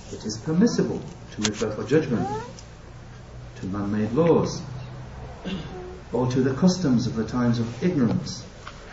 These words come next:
or to the customs of the tribes of the Bedouins, and to leave behind the legislation.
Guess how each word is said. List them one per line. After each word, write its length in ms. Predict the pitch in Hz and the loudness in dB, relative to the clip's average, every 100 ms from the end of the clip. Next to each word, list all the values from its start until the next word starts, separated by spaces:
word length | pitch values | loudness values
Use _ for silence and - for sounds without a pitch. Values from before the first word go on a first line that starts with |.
| - - - - - - - | -14 -14 -14 -14 -12 -10 -2
or 320 | - 151 151 151 | 6 10 8 6
to 80 | 117 | 0
the 100 | 127 | 0
customs 440 | - 160 - 127 117 | 2 2 4 2 2
of 80 | 113 | 0
the 80 | 113 | -2
tribes 480 | - 151 156 139 | 0 4 4 4
of 80 | 110 | 0
the 60 | 110 | 2
Bedouins, 680 | 170 156 117 95 85 - - - - - - - - - - - - - - - - - - - - - - - - | 4 6 6 4 0 -6 -10 -12 -14 -16 -16 -16 -16 -14 -16 -14 -12 -10 -10 -10 -12 -16 -16 -12 -12 -12 -12 -16 -6
and 160 | 127 123 | -2 0
to 80 | 123 | 2
leave 400 | 156 202 180 - | 6 8 8 4
behind 360 | 127 117 107 | 2 4 2
the 60 | 101 | 2
legislation. 600 | 107 101 - 98 87 82 | 0 -2 -4 -4 -4 -8